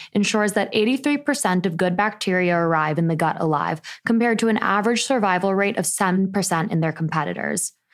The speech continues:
We discuss everything from the science behind the microbiome to Omni's targeted approach, with separate products focusing on specific health needs, such as the gut-brain axis, the immune system, and detoxification.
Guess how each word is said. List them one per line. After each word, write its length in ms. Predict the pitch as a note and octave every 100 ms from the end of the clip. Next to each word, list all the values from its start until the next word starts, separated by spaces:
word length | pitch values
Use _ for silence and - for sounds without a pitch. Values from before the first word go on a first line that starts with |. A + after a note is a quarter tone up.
| - -
We 100 | B3
discuss 380 | B3 D#4 D#4 D4+ -
everything 460 | G3 F#3+ F#3+ F#3+
from 180 | F3+ F#3
the 80 | F3+
science 380 | - E3+ F3 G3
behind 340 | A#3 G#3+ G#3+
the 60 | A3
microbiome 840 | A3 G#3+ A#3 F3+ D#3+ D#3 E3 E3 - -
to 80 | -
Omni's 360 | G3+ G3+ G3+
targeted 480 | G3 - G3+ G3+ A#3
approach, 500 | A3+ - E3+ D#3 - - -
with 120 | - G3
separate 460 | A3 G3 A#3+ C4
products 440 | - F3+ E3 E3 -
focusing 420 | F3+ F3 E3+ F#3
on 140 | F3+
specific 520 | F3 - - F#3 G3+
health 320 | G3 D#3+ D3+ -
needs, 320 | F3+ - - - -
such 240 | - G3
as 120 | G3+ F#3
the 100 | F#3+
gut-brain 520 | F#3 F#3+ - A#3+ A3
axis, 560 | E3 E3 - F#3 F3+
the 140 | - G3
immune 320 | F#3 E3+ E3+
system, 480 | F3 F3 - G#3 G#3+
and 160 | - F3
detoxification. 1120 | F3+ F3 E3 - E3 E3 D#3 D3 - - F#3